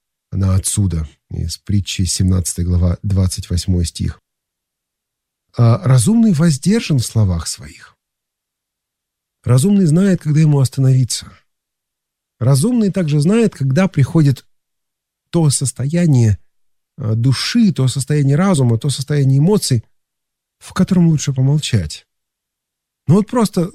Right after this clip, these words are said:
замолчать и все. Э, не случайно некоторые монахи брали и берут на себя обет молчания. Они понимают, что язык их враг их.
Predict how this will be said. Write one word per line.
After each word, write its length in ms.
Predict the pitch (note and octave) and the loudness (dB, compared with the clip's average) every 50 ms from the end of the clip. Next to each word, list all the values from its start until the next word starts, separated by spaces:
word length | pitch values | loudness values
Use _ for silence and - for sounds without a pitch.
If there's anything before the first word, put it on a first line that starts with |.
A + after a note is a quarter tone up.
| C#4+ B3+ | -10 -6
замолчать 560 | F3+ C#3+ E3+ F3+ G3 G#3 - - G3 - - | -2 0 2 2 0 0 -2 -2 -4 -2 -4
и 20 | A#2+ | -6
все. 320 | - - - A2+ F2+ D#2+ _ _ _ _ _ _ _ _ _ _ _ - | -6 -4 -4 -4 -4 -4 _ _ _ _ _ _ _ _ _ _ _ -16
Э, 300 | F3 C3 A2+ A2 G#2+ G#2+ | -12 -8 -6 -6 -4 -4
не 100 | G#2+ G2 | -4 -6
случайно 580 | F#2 - G#2 - - C#3 C#3 C3+ B2 G#2+ G#2 G2+ _ _ _ _ _ _ _ _ _ _ _ _ _ - | -6 -6 -6 -4 0 0 2 2 2 0 -2 -4 _ _ _ _ _ _ _ _ _ _ _ _ _ -8
некоторые 380 | B2 G2+ F#2 - - F#2 F#2+ F2 | -6 -6 -6 -4 -4 -2 0 0
монахи 540 | F2+ F#2+ F#2+ G2 G#2+ A2+ A2 G#2 - - | 0 0 0 2 2 2 0 -2 -2 -6
брали 380 | F2 D#2 F2 G2+ A#2 A#2+ G#2+ F#2+ | -8 -6 -4 -2 -2 -2 -2 -2
и 140 | F2+ G2 A#2 | -4 -4 -4
берут 400 | A#2 A#2+ A2+ F#2+ G#2 A2+ - - | -2 0 0 0 -2 -4 -4 -4
на 80 | G2+ | -4
себя 300 | F2+ - - D#2+ F#2+ F#2+ | -4 -4 -6 -6 -4 -2
обет 320 | F2+ F2 E2+ G2 F2 E2 - | -2 -2 -2 -2 -2 -2 -2
молчания. 580 | F#2+ F#2+ F#2 - - F2+ D#2 C#2+ D2 D2 D2 _ _ _ _ _ _ _ _ _ _ _ _ _ - | -4 -4 -4 -4 -4 -6 -6 -6 -8 -10 -12 _ _ _ _ _ _ _ _ _ _ _ _ _ -10
Они 460 | - F2 E2+ D#2 D#2 D#2+ D#2+ - _ _ _ _ | -6 -4 -4 -2 -2 -4 -6 -8 _ _ _ _
понимают, 840 | - G2+ F#2 F#2 F#2 G2 A#2 C3 C3 A2+ G#2 F2+ - - - - _ _ | -2 0 2 2 4 4 4 4 4 2 0 -2 -4 -10 -20 -20 _ _
что 240 | - - _ - F2 | -20 -20 _ -12 -10
язык 540 | E2+ E2 F2 F#2 F2 G2 A#2 A2 - - - - | -8 -6 -6 -6 -4 -4 -4 -6 -6 -10 -12 -10
их 280 | A2 G2+ - - - | -10 -10 -10 -12 -10
враг 420 | - - A#2 A#2+ A#2 G#2 - - - | -4 0 0 2 2 0 -2 -4 -10
их. 440 | - - E2+ E2 E2 - - _ | -18 -16 -16 -16 -16 -20 -20 _